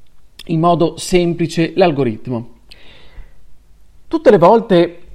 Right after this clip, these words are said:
che noi siamo sulla piattaforma e pubblichiamo un contenuto, questo contenuto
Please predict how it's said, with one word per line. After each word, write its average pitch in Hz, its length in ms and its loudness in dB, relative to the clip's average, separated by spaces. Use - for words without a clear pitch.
che 156 120 -6
noi 156 120 -2
siamo 147 200 -2
sulla 127 200 -2
piattaforma 135 760 0
e 196 140 0
pubblichiamo 147 460 -2
un 135 60 -4
contenuto, 135 840 -6
questo - 320 2
contenuto 220 920 -2